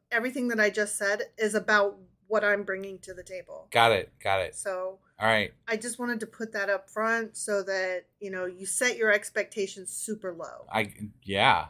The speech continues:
Speaker 1: Okay.
Speaker 2: Uh, they're set super low.
Speaker 1: Okay.
Speaker 2: Real
Speaker 1: So,
Speaker 2: fucking low.
Speaker 1: um, just to explain again what's happening here, we skipped over Psalm seventy-eight, which was back in, I think, book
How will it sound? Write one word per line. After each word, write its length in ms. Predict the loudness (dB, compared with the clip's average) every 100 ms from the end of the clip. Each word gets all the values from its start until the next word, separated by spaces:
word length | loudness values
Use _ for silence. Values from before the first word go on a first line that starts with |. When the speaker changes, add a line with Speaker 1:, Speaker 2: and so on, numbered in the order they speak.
| _ -12
Speaker 1:
Okay. 340 | -8 -6 -6
Speaker 2:
Uh, 80 | 0
they're 120 | 0 2
set 260 | 0 0
super 380 | -2 -2 -2 -2
low. 280 | -2 -6 -8 -10
Speaker 1:
Okay. 460 | -10 -10 -10 -10 0
Speaker 2:
Real 280 | 6 6
Speaker 1:
So, 80 | 8
Speaker 2:
fucking 300 | 6 6 2
low. 300 | 0 -2 -4 -12 _ -2
Speaker 1:
um, 340 | 0 2 -2
just 300 | 4 4 4 2
to 460 | 0 2 0 -2 -4
explain 520 | -8 -8 -4 -2 0
again 520 | 2 2 2 0 -6 -10 _
what's 400 | -10 2 2 2
happening 560 | 0 0 0 -4 -4 -6
here, 380 | -4 -4 -4 -4
we 120 | -4
skipped 480 | -4 -2 -2 0 -2
over 640 | -2 -2 2 4 4 2
Psalm 380 | -2 -2 -2 -4
seventy-eight, 1040 | -2 0 2 2 0 0 0 0 -2 -8 -20 _ _ _
which 180 | -10 -4
was 180 | -4 0
back 400 | 4 6 4 0 _
in, 380 | -4 -2 -2 -6 -12
I 40 |
think, 340 | -12 -12 -14 -10
book 200 | -10